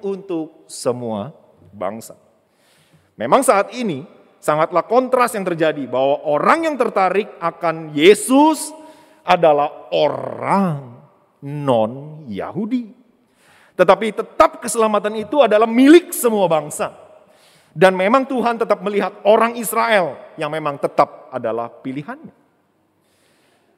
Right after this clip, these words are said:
Bagian ini nggak disebutkan sebenarnya, siapakah orang-orang Yunani ini. Akan tetapi mereka mendapatkan Filipus yang memang adalah murid Yesus sendiri,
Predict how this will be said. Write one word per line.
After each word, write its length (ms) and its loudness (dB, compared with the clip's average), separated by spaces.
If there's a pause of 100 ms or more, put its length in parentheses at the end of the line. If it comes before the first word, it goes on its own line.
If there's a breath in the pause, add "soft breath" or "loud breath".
(100)
Bagian 400 2
ini 200 -8
nggak 200 -4
disebutkan 600 -14
sebenarnya, 600 -10
siapakah 360 -4
orang-orang 480 -8
Yunani 320 -10
ini. 200 -16 (760)
Akan 160 -2
tetapi 320 -6
mereka 240 -6
mendapatkan 680 -4
Filipus 640 -2
yang 200 0
memang 400 -2
adalah 400 -4
murid 640 -2
Yesus 560 -2
sendiri, 480 -4